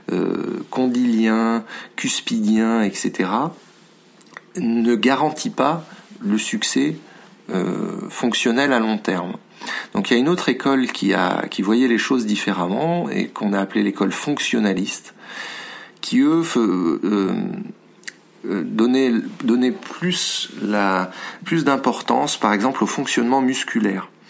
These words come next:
C'est-à-dire que la mastication, c'est un, c'est une activité, euh, euh, complexe qui fait intervenir,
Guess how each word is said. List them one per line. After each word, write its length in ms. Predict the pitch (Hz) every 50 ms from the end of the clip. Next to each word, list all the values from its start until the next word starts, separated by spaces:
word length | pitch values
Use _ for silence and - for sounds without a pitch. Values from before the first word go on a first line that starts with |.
| - - - - - - -
C'est-à-dire 680 | - - - - - 98 92 92 101 127 156 156 - -
que 360 | - 123 127 143 156 156 156 - - - - - -
la 60 | -
mastication, 840 | - 113 107 - - - 120 - 113 104 - - - 127 139 151 160
c'est 320 | 160 - - 104 110 120 110 - - - - - -
un, 500 | - 85 87 87 87 87 87 87 85 85 - - -
c'est 280 | - - - - -
une 120 | - 101 110
activité, 840 | 117 - - - - 107 107 113 110 110 - - 120 117 117 113
euh, 420 | 107 90 82 80 80 80 80 82 82 - - - - - - - - -
euh, 160 | 80 82 80 78 - - - - - - - - - _ - - - - - - - - -
complexe 540 | - 139 135 - - 104 113 - - -
qui 100 | - -
fait 160 | - - - 110
intervenir, 680 | 107 104 - - 110 98 101 101 101 101 107 107 104